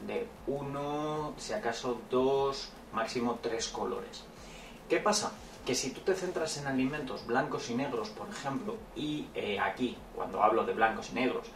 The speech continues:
eh, me centro, por ejemplo, dos alimentos muy, eh, utilizados, que sería la pasta o el arroz blanco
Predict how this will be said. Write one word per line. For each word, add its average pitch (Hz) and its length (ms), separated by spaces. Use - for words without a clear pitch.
eh, 104 380
me 107 240
centro, 117 440
por 92 200
ejemplo, 107 360
dos 104 200
alimentos 107 500
muy, 113 540
eh, 104 520
utilizados, 110 760
que - 100
sería 113 460
la 98 180
pasta 110 360
o 104 160
el 98 80
arroz 107 400
blanco 113 480